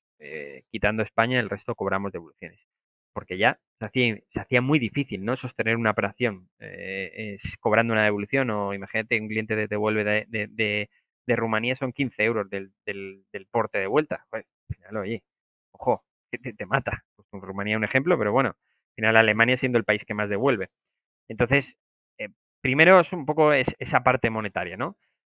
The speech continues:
Y lo segundo es intentar poner palancas o, o acciones que, que traten de evitar. Pues, oye, una, pues en el calzado tenemos el gran hándicap de, de las tallas, ¿no? De, para ti, Corte, a lo mejor usas un cuarenta y dos y en una marca y un cuarenta y dos y medio en otra. Bueno,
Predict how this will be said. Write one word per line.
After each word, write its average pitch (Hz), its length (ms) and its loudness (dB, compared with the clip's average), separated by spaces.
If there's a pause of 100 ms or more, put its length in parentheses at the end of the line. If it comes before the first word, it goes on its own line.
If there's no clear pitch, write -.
Y 127 80 -6
lo 117 100 2
segundo 131 300 -2
es 175 80 -6
intentar 139 420 -4
poner 127 280 -2
palancas 127 520 -2
o, 123 300 0
o 104 60 0
acciones 117 460 -6
que, 101 380 -2
que 104 100 -6
traten 107 340 -2
de 113 80 0
evitar. 107 340 -2
Pues, - 180 -20 (160)
oye, 113 160 -6
una, 98 300 -8
pues - 180 -20
en 98 120 -20
el 98 80 -18
calzado 104 440 -4
tenemos 120 340 -4
el 117 100 -4
gran 113 200 -2
hándicap 123 500 -2
de, 107 260 -2
de 95 120 -8
las - 200 -20
tallas, 117 300 0
¿no? 113 200 -8
De, 92 420 -12 (640)
para 98 220 -4
ti, 113 220 -4
Corte, 113 240 -2
a - 20 0
lo 117 80 0
mejor 117 220 -4
usas 117 220 -4
un 123 120 -6
cuarenta 120 320 2
y 117 80 2
dos 151 360 6
y 117 500 -2
en 120 120 -2
una 120 140 0
marca 139 320 2
y 151 120 0
un 131 60 -6
cuarenta 131 260 0
y 117 40 2
dos 110 140 -4
y 110 40 -6
medio 98 240 -4
en 101 60 -6
otra. 123 260 -4 (680)
Bueno, 139 280 2